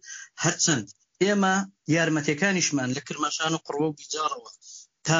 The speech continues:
وروێ و سەڵماسە بوو، بۆ بەبێ جیاوازی، بەبێ ئەوەی کە سەیر بکەین کە داواکاریەکە یا کەیسەکە سەر بە چ ناوچەیەکی کوردستانە. بۆیە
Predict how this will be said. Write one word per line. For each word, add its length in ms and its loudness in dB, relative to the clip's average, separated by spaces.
وروێ 320 0
و 120 -4
سەڵماسە 520 -2
بوو، 160 -20
بۆ 120 0
بەبێ 340 2
جیاوازی، 640 2
بەبێ 260 2
ئەوەی 240 0
کە 160 -2
سەیر 320 2
بکەین 300 2
کە 140 4
داواکاریەکە 720 0
یا 80 -2
کەیسەکە 420 0
سەر 180 0
بە 100 -2
چ 20 -2
ناوچەیەکی 460 -4
کوردستانە. 500 -4
بۆیە 300 2